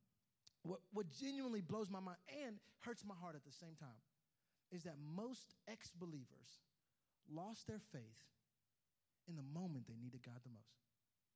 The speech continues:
And the insane thing is that they don't realize that in that very moment, God was their greatest ally.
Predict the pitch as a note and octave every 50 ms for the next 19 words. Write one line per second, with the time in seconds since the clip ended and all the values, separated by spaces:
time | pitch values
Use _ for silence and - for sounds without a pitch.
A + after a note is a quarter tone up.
0 | _ _ _ _ _ _ _ _ _ _ _ _ _ _ _ _ _ _ _ _
1 | _ _ _ _ _ _ _ - C#3 C3+ C3 C3 D3 D3 C3 - - - F3 F3+
2 | F#3 F#3 E3 - D3 B2+ A#2+ B2+ A2+ A#2 B2+ A#2 - B2 A#2+ A#2 - C#3+ D3+ E3+
3 | C#3+ C3+ B2 C#3 D3 D#3 D3 B2 G#2+ G#2 G2 F#2+ A2 A2+ - - - _ - -
4 | _ _ _ - C3+ B2+ C3+ C#3+ D3 D3+ D3 D3 B2+ A#2+ C3 C3+ C#3 D3 D#3 D#3+
5 | D3 C3 B2 B2 B2 B2 A#2+ - _ _ - B2 A#2 B2 B2+ - - A#2+ A2+ -
6 | - - - - - - A2 A2 A2 - - - - - - - - - -